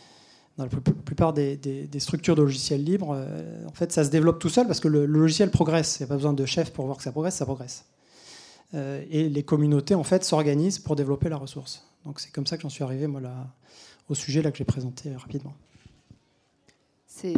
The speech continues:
Speaker 2: c'est le principe de la termite, notamment, qui crée des termitières de huit mètres de haut, sans pilotage central,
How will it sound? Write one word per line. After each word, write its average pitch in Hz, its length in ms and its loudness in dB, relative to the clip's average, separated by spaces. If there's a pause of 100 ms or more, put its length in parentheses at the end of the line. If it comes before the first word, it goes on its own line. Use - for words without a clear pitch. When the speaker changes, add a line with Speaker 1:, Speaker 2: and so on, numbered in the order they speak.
Speaker 2:
c'est - 100 -2
le 185 60 -6
principe 208 380 -6
de 202 80 -2
la 180 160 2
termite, 220 640 -4
notamment, 180 440 -2
qui 190 160 -10
crée 196 180 -6
des 185 100 0
termitières 185 540 0
de 180 80 4
huit 180 180 2
mètres 196 220 -2
de 185 120 4
haut, 208 280 4
sans 220 300 -4
pilotage 190 500 -2
central, 190 640 -6